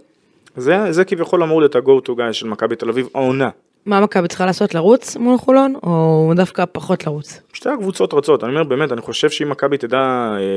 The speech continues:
Speaker 1: לנעול את הצבע, להכריח את חולון, למרות שזה מסוכן להגיד את זה, להכ-, זאת, להרחיק אותה, להרחיק אותה מהצבע כמה שיותר, אה, למנוע מהם לסיים בקלות ליד הטבעת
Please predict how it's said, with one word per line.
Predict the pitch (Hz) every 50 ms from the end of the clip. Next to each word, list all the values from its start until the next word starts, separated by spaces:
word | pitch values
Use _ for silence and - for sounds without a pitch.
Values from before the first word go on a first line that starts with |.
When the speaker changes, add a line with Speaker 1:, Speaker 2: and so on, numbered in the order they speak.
| 98 98
Speaker 1:
לנעול | 107 113 123 123
את | 117 117
הצבע, | 104 - 135 139 143 147
להכריח | 131 117 101 - - 135 131 123 - 123
את | - -
חולון, | - 120 117 123 135 135 131 127 123 117 113 110 104 - - - -
למרות | 95 98 104 110 120 120 -
שזה | 120 110 110 110 107 110 113 110
מסוכן | 110 107 - - - - 151 139
להגיד | 120 107 107 104
את | 107 104
זה, | 110 135 - - - - - - - - _ _ _ -
להכ-, | 101 104 104 - - -
זאת, | - - - 120 - - - _ _ _ _ _ _ _ _ _ _ _ _ _ _ _ _ _ _ -
להרחיק | 123 110 104 - 156 143
אותה, | - - - - _ _ _ _ - 147 135 - - 135
להרחיק | 131 123 120 - - 170 165
אותה | 190 - 139
מהצבע | 127 127 123 - 160 147 143
כמה | - 139 139 127
שיותר, | - - 117 - - 131 135 135 - _ _ _ _ _ _ _ _ _ _ _ _ _ _ - -
אה, | 131 120 107 101 98 98 101 104 101 101 92 - _ _ - - - - _ _ _ -
למנוע | 120 110 113 117 127 131
מהם | 131 127 123
לסיים | 117 - - 127 123 123
בקלות | 120 120 117 120 120 117 -
ליד | 117 110
הטבעת | 110 101 107 98 120 127 139 131 120 - - - -